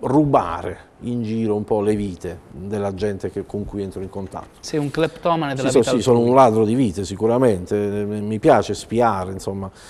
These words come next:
Speaker 1: nelle vite altrui e parlarne, raccontarle, deformarle, stravolgerle. Ehm, certo, io poi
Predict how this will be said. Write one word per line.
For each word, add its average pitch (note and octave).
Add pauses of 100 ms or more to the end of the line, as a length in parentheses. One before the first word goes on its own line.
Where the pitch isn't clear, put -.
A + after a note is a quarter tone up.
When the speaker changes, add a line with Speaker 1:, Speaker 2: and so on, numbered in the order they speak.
(180)
Speaker 1:
nelle G2+
vite G#2
altrui B2+
e G#2+
parlarne, G2
raccontarle, G#2 (340)
deformarle, G#2
stravolgerle. G#2 (540)
Ehm, A2+ (480)
certo, -
io E3
poi A#2+